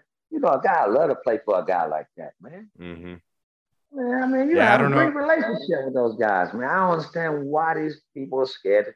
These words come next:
Speaker 1: try these other, these guys that done played in the league, done won in the league, done won championship,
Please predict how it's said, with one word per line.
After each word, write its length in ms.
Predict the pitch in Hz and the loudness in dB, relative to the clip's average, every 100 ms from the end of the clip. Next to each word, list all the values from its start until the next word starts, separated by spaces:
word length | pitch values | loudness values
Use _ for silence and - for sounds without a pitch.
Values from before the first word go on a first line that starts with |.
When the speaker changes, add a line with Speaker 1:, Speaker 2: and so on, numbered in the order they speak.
| - | -6
Speaker 1:
try 200 | 101 98 | -2 0
these 220 | 104 117 | -2 -4
other, 300 | 78 - 95 _ _ | -10 -16 -18 _ _
these 180 | 117 113 | -6 -2
guys 280 | 87 87 87 | 0 0 0
that 140 | 80 - | -2 -4
done 160 | 78 _ | -6 _
played 240 | - 107 104 | -2 0 0
in 120 | 92 | -4
the 100 | 82 | -10
league, 300 | 80 87 80 | -8 -8 -6
done 180 | 80 78 | -8 -6
won 320 | 95 120 101 | -2 -2 -4
in 100 | 85 | -10
the 120 | 78 | -12
league, 220 | 76 87 82 | -8 -8 -6
done 160 | 80 | -6
won 200 | 85 104 113 | -2 -2 -4
championship, 760 | 120 123 117 80 73 - 76 - | -10 -8 -8 -12 -12 0 2 0